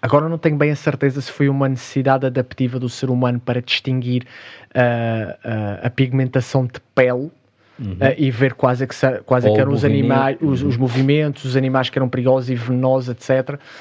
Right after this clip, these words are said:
Speaker 1: Mas foi basicamente isso que nos fez evoluir, ah, para conseguir ver a cores.
Speaker 2: Ok, isso
Speaker 1: Por
Speaker 2: é
Speaker 1: isso,
Speaker 2: muito
Speaker 1: muito
Speaker 2: fixe.
Speaker 1: obrigado às cobrinhas.
Speaker 2: Aí, eu era fixe, estás a ver? Isso é, é, quer dizer, é uma
Speaker 1: É
Speaker 2: teoria,
Speaker 1: outra
Speaker 2: não é?
Speaker 1: área que eu também gosto muito de estudar, a zoologia.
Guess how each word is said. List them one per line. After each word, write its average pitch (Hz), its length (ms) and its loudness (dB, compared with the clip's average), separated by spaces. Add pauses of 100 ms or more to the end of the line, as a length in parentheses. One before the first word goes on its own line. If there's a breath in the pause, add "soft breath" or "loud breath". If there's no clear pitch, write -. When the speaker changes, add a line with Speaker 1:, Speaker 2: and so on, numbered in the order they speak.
(180 loud breath)
Speaker 1:
Mas 135 260 2
foi 139 240 0
basicamente 139 920 0
isso 127 180 -4
que - 120 -6
nos 139 160 -2
fez 139 540 -2 (200)
evoluir, 127 840 -2 (560 soft breath)
ah, 131 240 2
para 127 160 0
conseguir 135 380 -2
ver 131 180 0
a 127 40 -6
cores. - 280 -12 (500)
Speaker 2:
Ok, 87 380 -10
isso 113 80 -14
Speaker 1:
Por 120 80 -2
Speaker 2:
é 123 60 2
Speaker 1:
isso, 107 220 -2
Speaker 2:
muito 127 80 -4
Speaker 1:
muito 127 160 0
Speaker 2:
fixe. 131 40 4
Speaker 1:
obrigado 127 400 0
às 123 140 -6
cobrinhas. 123 540 -6 (220)
Speaker 2:
Aí, 127 200 -10
eu 73 120 -12
era 80 160 -12
fixe, - 220 -18
estás 87 180 -8
a 85 60 -6
ver? 90 180 -10
Isso 110 260 -2
é, 123 400 2
é, - 40 -10
quer - 140 -6
dizer, 90 160 -2
é 87 40 2
uma 87 120 -4
Speaker 1:
É - 20 -6
Speaker 2:
teoria, 151 220 2
Speaker 1:
outra 175 220 0
Speaker 2:
não 175 80 4
é? - 20 4
Speaker 1:
área 170 200 -2
que - 120 -2
eu 160 40 0
também 156 240 0
gosto 151 240 -2
muito 147 120 0
de - 60 -8
estudar, 139 220 0
a 135 60 0
zoologia. 123 540 -4